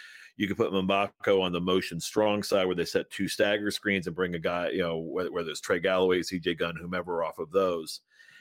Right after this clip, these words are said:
and then, you know, work into two-man game, work into all sorts of fun stuff. I think so much of this comes down to, for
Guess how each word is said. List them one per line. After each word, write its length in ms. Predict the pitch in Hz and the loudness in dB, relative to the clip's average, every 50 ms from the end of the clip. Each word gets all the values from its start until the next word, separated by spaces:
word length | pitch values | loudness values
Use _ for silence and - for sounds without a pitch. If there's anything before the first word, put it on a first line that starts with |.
| - _ - | -18 _ -4
and 100 | 92 95 | 0 0
then, 360 | 98 95 92 90 87 87 85 - | 2 2 2 0 -2 -4 -6 -4
you 80 | 90 92 | -2 -2
know, 160 | 82 82 82 | 0 0 -2
work 400 | 82 80 82 95 110 104 - - | -2 -4 0 2 2 2 2 0
into 140 | 92 82 78 | -2 -4 -6
two-man 500 | - - 120 113 101 101 98 92 92 85 | -4 -2 0 0 2 2 0 0 0 -2
game, 340 | 92 90 90 90 87 85 | -2 0 0 -2 -2 -4
work 180 | 85 87 - - | -6 -10 -12 -12
into 120 | 87 82 | -10 -8
all 100 | 80 78 | -8 -8
sorts 260 | 80 - 98 95 - - | -4 -2 -2 -2 -2 -4
of 80 | - | -8
fun 200 | - 87 78 78 | -10 -10 -8 -8
stuff. 320 | 76 - - 80 73 73 - _ _ - - - - - - - - _ | -8 -6 -4 -4 -4 -4 -8 _ _ -20 -20 -20 -20 -20 -20 -20 -6 _
I 120 | - 117 113 | -2 0 0
think 300 | - - 151 160 - - | 2 0 0 0 -2 -4
so 360 | - - - - - 139 127 | -4 -2 -2 2 2 2 4
much 280 | 120 117 117 120 - - | 4 4 2 2 2 0
of 80 | 113 98 | 2 4
this 240 | 101 98 92 - - | 4 2 2 2 -2
comes 260 | - 110 101 95 85 | -2 -2 -2 -2 0
down 280 | - 95 92 95 92 | 0 0 0 0 -2
to, 240 | 90 - 95 90 87 - | -2 -4 -4 -4 -4 -4
for 340 | - - 92 87 85 85 | -2 -2 0 0 0 -2